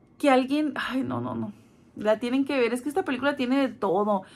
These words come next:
Tiene intriga, tiene, tiene acción, tiene romance, tiene sufrimiento, tiene drama. Ay, no, tiene de todo, oigan.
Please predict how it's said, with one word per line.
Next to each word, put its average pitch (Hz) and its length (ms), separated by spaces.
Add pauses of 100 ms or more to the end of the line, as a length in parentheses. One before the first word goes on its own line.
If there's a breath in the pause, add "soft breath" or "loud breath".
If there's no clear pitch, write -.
(160 loud breath)
Tiene 254 380
intriga, 247 1120
tiene, 202 680
tiene 202 320
acción, 254 1040
tiene 220 300
romance, 226 840
tiene 233 220
sufrimiento, 220 720
tiene 220 280
drama. 226 500
Ay, 226 120
no, 233 120
tiene 247 200
de 254 60
todo, - 200
oigan. - 260